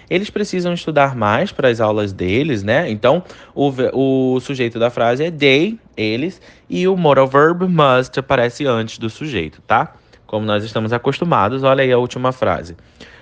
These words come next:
"Must we speak only the truth?" "Must we speak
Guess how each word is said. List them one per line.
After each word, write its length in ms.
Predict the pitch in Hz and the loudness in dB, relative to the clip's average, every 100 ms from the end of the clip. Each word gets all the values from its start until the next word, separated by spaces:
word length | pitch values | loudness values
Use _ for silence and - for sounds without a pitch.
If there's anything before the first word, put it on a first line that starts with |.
| _ | _
"Must 500 | 151 185 220 - - | 2 4 2 -2 -4
we 180 | 185 170 | 0 0
speak 600 | - - - 151 151 - - - | -2 -8 -2 0 -2 -12 -12 0
only 360 | 175 208 233 | 2 4 0
the 140 | 202 175 | 0 -2
truth?" 720 | - 123 113 123 190 - - _ _ _ _ _ | -2 0 2 2 0 -6 -20 _ _ _ _ _
"Must 440 | 131 180 220 - | 2 2 2 -6
we 180 | 190 175 | -4 -4
speak 640 | 165 - - 123 117 - | -6 -10 -2 -2 -2 -10